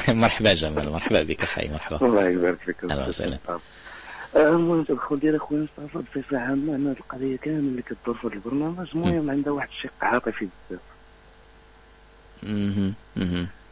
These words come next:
Speaker 2: المهم أغلبية ديال المشاكل عندهم شق عاطفي.
Speaker 1: مهم.
Speaker 2: والمشكل اللي عندنا في هذا الوقت هذا غادي نعمم وغادي نقول على أن البنات ديال هذا الوقت هذا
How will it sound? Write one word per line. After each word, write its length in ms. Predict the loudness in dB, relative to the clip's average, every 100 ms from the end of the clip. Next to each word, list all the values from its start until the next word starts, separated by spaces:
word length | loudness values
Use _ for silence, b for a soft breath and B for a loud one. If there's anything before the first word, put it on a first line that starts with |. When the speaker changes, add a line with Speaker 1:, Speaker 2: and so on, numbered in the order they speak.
| -20 -20 -20 -6 2
Speaker 2:
المهم 340 | 4 6 4
أغلبية 320 | 2 2 2 4
ديال 180 | 4
المشاكل 380 | 4 2 -2 -4
عندهم 280 | -2 0 -2
شق 240 | -4 -8
عاطفي. 280 | -8 -10 -14 -18 -10 -2
Speaker 1:
مهم. 200 | 0 2
Speaker 2:
والمشكل 400 | 2 2 0 -4
اللي 100 | -4
عندنا 280 | -4 -2 -2
في 100 | -2
هذا 80 | -4
الوقت 260 | -6 -6
هذا 140 | -4 -2
غادي 180 | -2
نعمم 420 | -2 -4 -4 -2 0
وغادي 200 | 0 -2
نقول 220 | -4 -6
على 180 | -6 -6
أن 200 | -6 -6 -8
البنات 140 | -10
ديال 120 | -8 -10
هذا 80 | -10
الوقت 300 | -12 -12 -6
هذا 260 | -4 -6